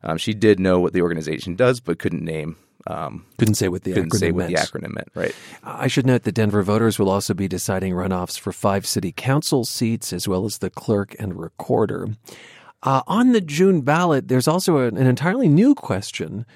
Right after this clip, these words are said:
Speaker 2: The Let Denver Vote initiative would require voters to approve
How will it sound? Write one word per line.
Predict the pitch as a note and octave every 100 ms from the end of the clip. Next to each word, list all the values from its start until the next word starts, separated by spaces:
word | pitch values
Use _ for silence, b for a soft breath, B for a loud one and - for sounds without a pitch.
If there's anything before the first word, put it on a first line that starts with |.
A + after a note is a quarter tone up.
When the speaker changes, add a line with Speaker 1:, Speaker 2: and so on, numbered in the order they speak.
| b
Speaker 2:
The | C3 B2+
Let | C3 F3 - B2
Denver | C3 D3 C#3 C3+
Vote | A#2 A#2 B2+
initiative | A2+ G2 F2+ F#2+ C2+ F2 -
would | E2 E2+
require | D#2+ - - G#2+ G#2+ F#2
voters | F#2+ F#2+ F2
to | - E2+
approve | - A2 G#2 F#2